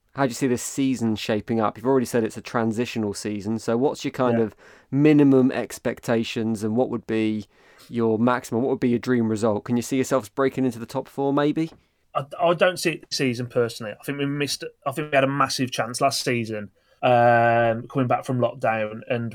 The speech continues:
Speaker 2: I think we had six games left and we were, like, a point off the top four. The problem is with us is I do think we have strengthened,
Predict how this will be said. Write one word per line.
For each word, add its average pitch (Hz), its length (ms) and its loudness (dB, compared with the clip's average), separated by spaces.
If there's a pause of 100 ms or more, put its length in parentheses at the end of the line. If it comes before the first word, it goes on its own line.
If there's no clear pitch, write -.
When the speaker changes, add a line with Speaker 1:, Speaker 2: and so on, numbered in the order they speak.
Speaker 2:
I 131 40 -2
think 147 160 -4
we 139 60 2
had 131 100 2
six - 260 -2
games 120 320 2
left 117 280 2
and 120 100 -2
we 117 80 0
were, 120 80 0
like, 120 160 4
a 123 40 -6
point 123 280 -2
off - 180 -6
the 123 60 -16
top - 240 -6
four. 110 320 2 (320)
The 139 80 -2
problem 196 300 2
is 180 140 4
with 175 120 2
us 131 180 2
is 123 200 0 (100)
I 151 80 4
do 165 280 2
think 165 200 -4
we 165 80 2
have 139 140 2
strengthened, 117 680 -4